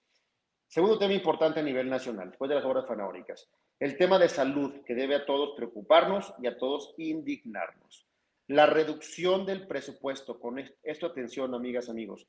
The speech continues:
la reducción del presupuesto en la Secretaría de Sa-, de Salud Federal es de menos cincuenta y cinco punto ocho por ciento.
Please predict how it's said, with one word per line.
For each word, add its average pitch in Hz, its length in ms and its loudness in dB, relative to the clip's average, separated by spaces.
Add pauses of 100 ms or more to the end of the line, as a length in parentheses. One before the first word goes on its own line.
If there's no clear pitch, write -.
(400)
la 143 140 4
reducción 156 520 2
del 202 140 -2
presupuesto 143 640 -2
en 131 80 -2
la 120 60 0
Secretaría 123 500 -2
de 139 100 0
Sa-, 127 160 -6
de 117 140 -8
Salud 131 320 -4
Federal 135 440 4
es 156 160 4
de 175 380 0 (160)
menos 196 500 2
cincuenta 147 580 -4
y 139 100 -6
cinco 180 420 -6
punto 165 480 -4
ocho - 300 -6
por - 240 -16
ciento. - 480 -18